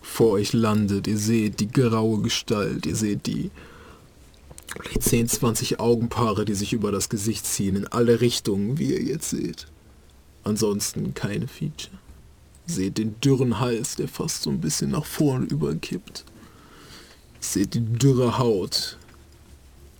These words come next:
Irgendwo von Muskeln durchzogen, aber diese Muskeln sind fremdartig für euch.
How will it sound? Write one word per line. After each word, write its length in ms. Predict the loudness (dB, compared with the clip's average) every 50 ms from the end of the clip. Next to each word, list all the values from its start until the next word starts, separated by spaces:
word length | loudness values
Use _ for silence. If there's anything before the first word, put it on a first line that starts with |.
| -20 2 6
Irgendwo 360 | 6 8 8 8 6 6 4
von 200 | 2 2 2 4
Muskeln 500 | 6 4 4 4 0 0 2 2 2 2
durchzogen, 580 | 0 -2 -2 -2 0 2 4 4 6 4 4 2
aber 140 | 0 0 0
diese 160 | 2 2 2
Muskeln 340 | 2 2 0 0 0 -2 0
sind 180 | 0 0 -2 -4
fremdartig 840 | -6 -4 -2 0 0 0 -2 -2 -4 -4 -4 -4 -4 -6 -6 -6
für 200 | -6 -6 -4 -4
euch. 520 | -4 -6 -4 -6 -8 -8 -10 -12 -14 -16